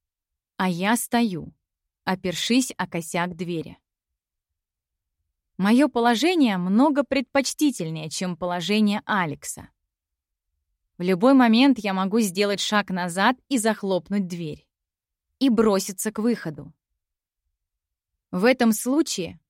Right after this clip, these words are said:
преимущество в пять, десять, пятнадцать секунд — всё будет зависеть от расторопности обычно вальяжного спасителя мира, мне обеспечено.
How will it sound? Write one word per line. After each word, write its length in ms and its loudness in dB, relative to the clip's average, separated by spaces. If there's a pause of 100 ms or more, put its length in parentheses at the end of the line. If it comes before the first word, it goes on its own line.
(140)
преимущество 880 2
в 140 -16
пять, 580 0
десять, 760 -2
пятнадцать 580 -2
секунд — 560 -2 (680)
всё 260 -8
будет 240 -8
зависеть 500 -4
от 180 -8
расторопности 840 -2
обычно 560 -6
вальяжного 640 -4
спасителя 600 -8
мира, 360 -6 (720)
мне 480 4 (160)
обеспечено. 1000 -4